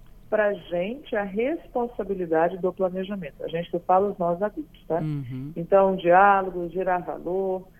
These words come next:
Speaker 1: é, fazer o planejamento pra que se crie um hábito. A gente precisa criar o hábito de estar perto deles. Eles estão cada vez mais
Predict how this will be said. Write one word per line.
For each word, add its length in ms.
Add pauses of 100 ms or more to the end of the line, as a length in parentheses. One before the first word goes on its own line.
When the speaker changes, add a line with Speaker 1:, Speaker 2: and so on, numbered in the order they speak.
(220)
Speaker 1:
é, 140
fazer 260
o 60
planejamento 880 (520)
pra 200
que 540
se 120 (160)
crie 240
um 140
hábito. 560 (200)
A 60
gente 100
precisa 360
criar 320 (140)
o 160
hábito 420
de 60
estar 160
perto 280
deles. 220
Eles 140
estão 160
cada 220
vez 200
mais 200